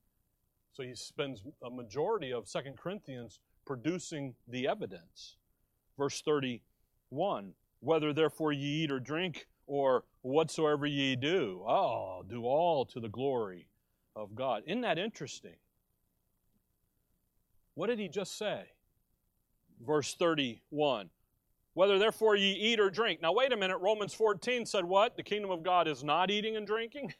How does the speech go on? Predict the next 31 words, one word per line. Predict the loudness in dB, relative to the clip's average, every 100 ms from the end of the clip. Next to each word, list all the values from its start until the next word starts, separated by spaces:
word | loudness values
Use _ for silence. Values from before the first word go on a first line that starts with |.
| -12
<laughs> | -12 -14 _ _ _ _ _ -6
right? | -2 -2 -6 -8
And | -2
now | 0 0
Paul's | 2 2 2
saying, | 0 -2 -2 -6 _ 2
"Whether | 4 4
you, | 2 -2 -2
whatever | 2 6 6 4
you | -2 0
eat | 2 6
or | 6 4
drink," | 0 -2 -2 -10 _ _ _ _ _ _ -14
okay? | -2 0 0 -4 -10 _ _ _ -2
And | 0
again, | 0 0 2 2 2 0 -2 -8 -14 _ _ _ _ _ _ _ _
he | 0 4
is | 4 2 -6 _
not | -8 -4 -2 -4 -6
talking | -6 -2 -2 -2 -4
about | -2 2 2 0 -2
the | -10
physical | -4 -4 -2 -2 2 2 0 _ _ -4
food, | -2 0 -2 -8 -14 _ _ _ _ _
the | -14
physical | -4 -2 -2 -4 -6
drink. | -6 -8 -6 -4 -6 -8 -18 -20 _ _ _ _ _ _ _ _ -6
Rather, | 0 2 2 4 2
he's | 0 -6 -6 -6
talking | -4 0 0 -2 -2
about | 2 4 4 2